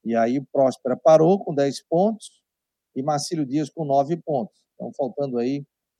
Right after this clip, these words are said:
duas rodadas, só que o Próspera já tá com um jogo a mais, ou seja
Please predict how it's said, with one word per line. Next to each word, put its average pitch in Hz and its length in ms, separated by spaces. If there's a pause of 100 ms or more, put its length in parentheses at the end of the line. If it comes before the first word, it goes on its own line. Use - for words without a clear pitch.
(240)
duas 139 220
rodadas, 127 580
só 135 100
que 127 140
o 123 80 (100)
Próspera 156 560
já 147 320
tá 160 240
com 156 180
um - 20
jogo 147 260
a 160 80
mais, 123 400
ou 113 100
seja 127 460